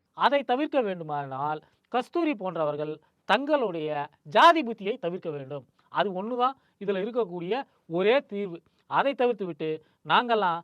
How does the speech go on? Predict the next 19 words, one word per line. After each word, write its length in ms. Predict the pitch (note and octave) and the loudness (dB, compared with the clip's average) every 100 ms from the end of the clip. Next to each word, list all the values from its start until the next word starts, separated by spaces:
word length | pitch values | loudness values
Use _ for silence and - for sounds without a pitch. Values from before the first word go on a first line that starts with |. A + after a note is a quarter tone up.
| _ | _
ஹை 300 | - C4+ C4+ _ | 0 0 0 _
அங்கார், 500 | G#3 F#3+ F3 F3+ - _ _ - | -6 -6 -2 -2 -2 _ _ -2
நாங்கெல்லாம் 460 | F#3+ G3+ F3+ F3+ E3 | 0 0 0 -2 0
ஹை 280 | C4 C#4+ A#3+ - | -2 -2 -6 -4
ஏர் 280 | E3+ F3+ - - | 0 0 -2 -4
அப்படின்னு 280 | F3 F#3 F#3+ | 0 0 -2
சொல்லிட்டு 400 | D#3 C#3+ E3 D#3 _ - | -6 -6 -6 -8 _ -10
நீங்க 300 | A3+ G3 F3+ | -6 -4 -4
ஹை 460 | F#3 G#3+ D4 D4 | -2 -2 0 -2
ஹை 360 | G3+ B3 B3+ G#3+ | -2 -4 -4 -4
அப்படின்னு 400 | F3+ F#3 G#3+ G#3+ | -4 -2 -4 -6
சொல்லிட்டே 300 | G3+ G#3 G#3 | -8 -8 -6
இருந்தீங்கன்னா 440 | G3 D#3+ C#3+ D3+ E3 _ _ - | -6 -6 -8 -6 -6 _ _ -10
உங்களுடைய 680 | B3 D4 B3 F3+ E3+ E3+ E3 _ - | -4 0 0 -2 -2 -4 -6 _ 0
பேச்சுகளால 640 | C#4+ E4 C#4+ G#3+ F3 E3 E3 _ - | 0 0 0 0 2 0 -2 _ -2
யார் 280 | F#3 C#4 | 4 4
பிற்படுத்தப்படுகிறார்களோ, 1040 | A3+ A#3 D4+ C4 A3 F3+ F3 E3 D#3 E3+ E3+ _ _ | 4 -6 -6 -2 -2 -2 -2 -2 0 -2 -4 _ _
யார் 380 | F#3 A#3 C#4 E3+ | 4 6 6 2
ஒடுக்கப்படுகிறார்களோ 840 | G#3+ C#4 A3+ F3 D#3 D#3+ D3+ D#3 | -6 -2 -4 -4 -4 -6 -4 -6